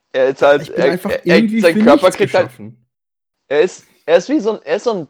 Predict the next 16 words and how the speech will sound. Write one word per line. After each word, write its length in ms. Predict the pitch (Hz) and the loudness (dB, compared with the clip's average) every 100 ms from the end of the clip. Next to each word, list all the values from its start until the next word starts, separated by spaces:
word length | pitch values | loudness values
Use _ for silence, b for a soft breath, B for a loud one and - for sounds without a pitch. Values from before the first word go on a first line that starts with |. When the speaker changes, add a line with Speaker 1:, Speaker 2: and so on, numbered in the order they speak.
| _ | _
Speaker 1:
Butterface, 760 | 135 - 214 214 233 240 - | -4 0 -4 -2 -4 -4 -6
aber 260 | - 156 - | -6 -4 -4
umgekehrt. 800 | 156 139 131 - 92 85 85 _ _ _ _ _ _ _ _ _ _ _ _ _ _ _ _ _ _ _ _ | -6 -8 -10 -10 -8 -8 -10 _ _ _ _ _ _ _ _ _ _ _ _ _ _ _ _ _ _ _ _
Bei 140 | - 175 | -2 -2
ihm 100 | 294 | 0
ist 100 | 233 | -4
Speaker 2:
Hä? 40 | |
Speaker 1:
das 120 | - | -6
Gesicht 440 | 170 127 202 - - | -10 -8 -8 -10 -10
gut 360 | 185 320 - b b b | -4 -4 -4 b b b
und 140 | - 185 | -6 0
der 120 | 247 | 2
Rest 260 | 392 - | 0 -2
ist 120 | 202 160 | -10 -6
irgendwie 320 | 151 123 113 | -6 -6 -10
seltsam. 560 | 113 95 - 87 85 | -8 -8 -10 -16 -16